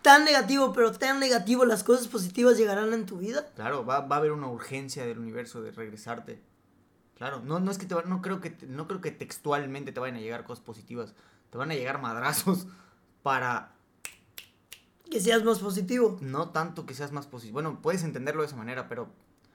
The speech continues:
Speaker 2: más que volverte positivo como
Speaker 1: Es
Speaker 2: una
Speaker 1: que
Speaker 2: iluminación,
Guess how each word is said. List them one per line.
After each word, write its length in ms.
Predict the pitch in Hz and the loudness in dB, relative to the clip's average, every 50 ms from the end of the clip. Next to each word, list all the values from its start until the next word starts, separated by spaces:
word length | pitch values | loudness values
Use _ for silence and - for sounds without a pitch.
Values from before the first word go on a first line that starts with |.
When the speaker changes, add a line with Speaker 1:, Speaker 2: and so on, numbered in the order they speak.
| _ _ _ _ | _ _ _ _
Speaker 2:
más 240 | - 131 135 139 - - | -8 -6 -6 -6 -8 -8
que 160 | - 170 160 | -6 -6 -6
volverte 640 | 131 120 117 123 123 120 123 151 165 160 160 202 | -6 -6 -8 -6 -6 2 4 4 4 4 2 -2
positivo 520 | 180 - - 127 - 127 - - 147 156 131 | -2 -2 -8 -8 -8 -10 -8 -2 -2 0 0
como 200 | 143 139 147 170 | 0 -2 -2 -2
Speaker 1:
Es 60 | 165 | 0
Speaker 2:
una 80 | 160 | 0
Speaker 1:
que 60 | 147 143 | 2 4
Speaker 2:
iluminación, 540 | 147 135 131 131 120 113 143 170 180 180 | 2 2 0 -2 -4 -4 -4 -4 -4 -6